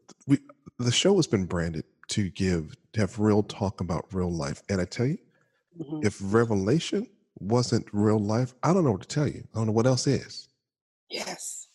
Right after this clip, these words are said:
Speaker 1: This is a real talk about things that we've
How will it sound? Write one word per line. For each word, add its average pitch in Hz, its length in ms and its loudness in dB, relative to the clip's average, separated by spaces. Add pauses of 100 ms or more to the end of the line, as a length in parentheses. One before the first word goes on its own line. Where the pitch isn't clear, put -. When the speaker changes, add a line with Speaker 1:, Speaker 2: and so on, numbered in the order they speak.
(120)
Speaker 1:
This 127 180 2
is 139 140 4
a 123 60 6
real 110 300 4
talk - 520 -4
about - 480 -2
things 110 360 0
that 92 140 -2
we've 104 340 0